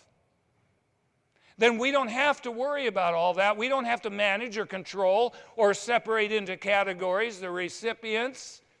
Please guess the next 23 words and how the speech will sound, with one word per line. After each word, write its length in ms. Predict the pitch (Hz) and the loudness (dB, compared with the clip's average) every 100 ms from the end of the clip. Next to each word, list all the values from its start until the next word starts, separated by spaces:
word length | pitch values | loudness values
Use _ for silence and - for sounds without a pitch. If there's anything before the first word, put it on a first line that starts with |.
| _ _ _ | _ _ _
of 160 | 180 | -2
our 200 | 202 202 | 2 2
generosity. 1040 | 190 202 202 190 190 185 185 220 220 277 262 _ _ _ _ _ _ _ _ _ _ _ _ _ _ _ _ _ | 2 -2 -2 0 2 2 -2 -6 -6 -8 -10 _ _ _ _ _ _ _ _ _ _ _ _ _ _ _ _ _
We 100 | 254 | -14
don't 220 | 294 277 254 | -6 -4 -2
have 180 | 262 | -6
to 100 | 277 | -6
do 240 | 269 311 320 | -10 -10 -4
that. 460 | 285 180 143 - _ _ _ _ _ | 0 0 -2 -12 _ _ _ _ _
We're 120 | 302 | -10
freed 300 | 302 294 320 | -10 -6 2
up 180 | 311 311 | 4 4
from 260 | 233 220 190 | 0 -4 -2
that. 340 | 170 147 123 _ _ _ _ _ _ _ _ _ _ _ _ _ _ _ _ _ _ _ _ _ _ | -2 -4 -6 _ _ _ _ _ _ _ _ _ _ _ _ _ _ _ _ _ _ _ _ _ _
Some 260 | - 156 | -8 -4
might 220 | 156 160 | -2 -4
look 200 | 151 170 | -2 -4
at 80 | 170 | -4
how 200 | 165 175 | -2 0
we 120 | 170 | 0
use 320 | 170 175 190 156 | -4 -4 -4 -4
our 140 | 165 | -4
resources 800 | 165 190 - 208 208 214 220 175 | -2 -6 -4 -6 -6 -8 -12 -12